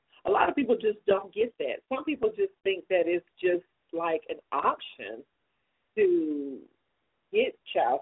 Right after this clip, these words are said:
support for a child that you know is yours, and that, you know, "I don't need his support. I don't want his support. Matter of fact, I can do this all by myself." It's not even about ego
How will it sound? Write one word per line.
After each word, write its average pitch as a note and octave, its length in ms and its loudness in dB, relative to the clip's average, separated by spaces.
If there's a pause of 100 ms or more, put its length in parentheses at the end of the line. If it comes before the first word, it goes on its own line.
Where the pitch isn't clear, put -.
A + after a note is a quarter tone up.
support - 600 0
for D3+ 460 2 (100)
a - 60 0 (140)
child E3+ 240 0
that E3 80 -4 (120)
you F#3+ 140 -14
know F3+ 200 0
is E3+ 160 -6
yours, D3 520 0 (160)
and E3+ 240 0
that, E3+ 320 0 (380)
you F#3 120 2
know, D#3+ 340 -2
"I F3+ 160 6
don't G#3+ 280 0
need G3+ 460 -2
his G#3+ 140 -8 (100)
support. - 460 0
I F3 100 -2
don't D#3+ 260 -4
want F#3+ 340 -2
his G#3 180 -6 (100)
support. G3+ 540 0 (400)
Matter E3+ 180 0
of E3 100 -16
fact, F#3 240 2
I F3+ 100 6
can F3 220 -8
do F#3+ 120 -6
this F#3 220 -4
all E3+ 180 -6
by E3+ 140 -4
myself." F3+ 600 -2 (320)
It's G#4+ 240 0
not A#3+ 320 0
even G3 320 -8
about F3 600 2 (260)
ego G3 600 -4